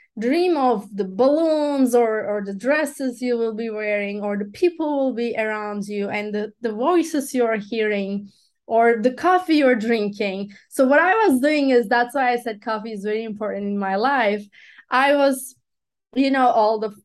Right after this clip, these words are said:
the movies I've watched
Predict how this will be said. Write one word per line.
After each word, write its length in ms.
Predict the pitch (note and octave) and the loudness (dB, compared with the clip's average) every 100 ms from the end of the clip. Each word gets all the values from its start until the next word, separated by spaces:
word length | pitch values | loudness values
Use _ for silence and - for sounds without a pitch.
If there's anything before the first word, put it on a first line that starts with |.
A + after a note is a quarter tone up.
| _ | _
the 380 | A3 G3+ F#3+ F#3+ - | -10 -6 -4 -6 -6
movies 800 | A3+ C#4+ B3 G#3+ G#3 G#3 - - _ | -2 -2 -2 -4 -6 -10 -16 -20 _
I've 300 | F#3+ G3 G3 | -2 0 -2
watched 680 | F#3+ F3+ E3+ F3+ - - - | -2 0 0 -4 -10 -14 -18